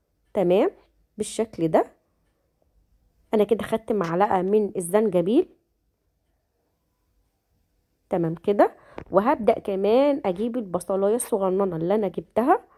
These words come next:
اهو، ده بصوا معلقة صغننة من الزنجبيل، حاجة بسيطة. نجيب البصلاية بقى بتاعتنا الأمورة الصغنونة دي وهنبدأ نبشرها. بصوا قد ايه صغيرة مش كبيرة،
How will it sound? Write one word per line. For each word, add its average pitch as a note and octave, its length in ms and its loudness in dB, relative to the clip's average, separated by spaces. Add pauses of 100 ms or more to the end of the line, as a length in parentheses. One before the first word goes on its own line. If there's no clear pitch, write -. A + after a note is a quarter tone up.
(720)
اهو، E3 200 -4
ده E3 120 -6
بصوا A#3 260 -6
معلقة F#3 280 -2
صغننة G3+ 460 -2
من G3+ 220 -2
الزنجبيل، E3+ 640 -2 (320)
حاجة A#3+ 200 -6
بسيطة. F3 360 -8 (1400)
نجيب G#3+ 260 4
البصلاية G3 560 2
بقى - 160 -2
بتاعتنا C4 520 -2
الأمورة A3 520 -2
الصغنونة F#3+ 680 0
دي G#3 280 2 (800)
وهنبدأ F#3 600 0
نبشرها. D#3 580 -2 (640)
بصوا A3+ 400 -2
قد F#3 180 -2
ايه F#4+ 100 -2
صغيرة A3+ 480 2
مش C4+ 240 0
كبيرة، E3+ 400 -4